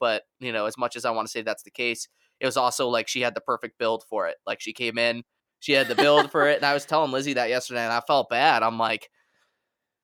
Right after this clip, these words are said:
Speaker 1: <sighs> "Why did," i-, it just, I don't know, you think about it, and you're like, man,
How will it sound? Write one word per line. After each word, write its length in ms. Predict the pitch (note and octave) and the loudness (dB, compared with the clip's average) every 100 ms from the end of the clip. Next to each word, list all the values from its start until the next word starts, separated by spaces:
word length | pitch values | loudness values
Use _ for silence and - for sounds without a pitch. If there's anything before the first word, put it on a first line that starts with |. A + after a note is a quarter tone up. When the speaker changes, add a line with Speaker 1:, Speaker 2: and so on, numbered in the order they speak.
| - | -6
Speaker 1:
<sighs> 600 | - - - - - - | -2 -2 -2 -6 -12 -4
"Why 200 | B2+ G3+ | 0 0
did," 120 | F3+ _ _ _ _ _ _ _ - | -2 _ _ _ _ _ _ _ -10
i-, 120 | D3 - | -8 -4
it 120 | E3+ | -2
just, 240 | G3 - _ - | -2 -4 _ -4
I 140 | D3 C#3 | 0 2
don't 100 | C3 | 2
know, 140 | B2+ | 0
you 160 | B2+ C#3 | 0 -2
think 220 | C#3 F3 | -2 -2
about 260 | D#3 C#3 C#3 | 2 4 4
it, 60 | B2+ | 2
and 80 | |
you're 120 | D#3 D3+ | 2 4
like, 280 | C#3+ C#3 | 4 2
man, 360 | D3 D3+ D3+ D#3 | 2 4 4 4